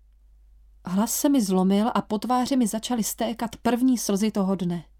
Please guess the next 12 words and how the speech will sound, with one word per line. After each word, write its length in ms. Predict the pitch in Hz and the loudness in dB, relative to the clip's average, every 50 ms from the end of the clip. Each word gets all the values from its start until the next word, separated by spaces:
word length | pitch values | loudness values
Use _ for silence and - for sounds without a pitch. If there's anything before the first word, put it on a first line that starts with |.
| _ _ _ _ _ _ - - - - _ - - | _ _ _ _ _ _ -20 -20 -20 -20 _ -6 -2
Rozmazaně 540 | 196 214 240 226 269 285 269 285 269 262 277 | 0 2 4 4 4 4 4 4 2 2 2
jsem 220 | - - 269 214 175 | 2 2 2 2 4
viděla, 360 | 202 190 190 220 220 240 247 | 2 0 0 0 0 2 0
jak 180 | 247 247 240 | 0 -2 -4
se 120 | - - 240 | -2 -4 -4
Felix 380 | - - 226 233 262 214 180 | -2 -2 -2 0 0 -2 -2
zvedá 480 | 175 180 - 170 180 180 180 180 185 202 | -2 -4 -2 0 0 0 0 0 0 0
a 140 | - - 180 | 0 -2 -2
blíží 380 | 156 185 202 214 196 - 233 | 0 2 0 0 0 0 -4
se 160 | 214 - 247 233 | -2 -2 -4 -2
ke 140 | - 226 | 0 -2
mně. 280 | 202 185 170 151 151 147 | 0 0 -2 -4 -6 -10